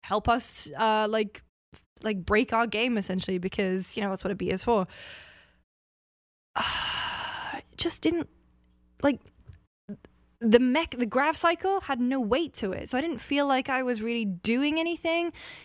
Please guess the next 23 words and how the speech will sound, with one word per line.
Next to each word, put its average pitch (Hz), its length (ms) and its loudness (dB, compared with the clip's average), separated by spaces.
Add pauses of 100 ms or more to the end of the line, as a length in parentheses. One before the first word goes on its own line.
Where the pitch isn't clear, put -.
(160)
When 269 380 4
you 269 200 0
are 262 140 4
in 240 140 2
the 240 60 4
middle 247 280 2
of 285 100 0
things, 269 240 -2
when 247 120 2
you're 285 120 0
capturing 254 440 -2
a 226 40 0
zone, 196 360 0
for 269 80 -6
example, 294 360 -2
and 254 80 0
there's 233 100 2
so 277 160 2
much 269 200 0
going 233 240 2
on, 208 280 2 (600)
it's - 180 0
not 311 320 4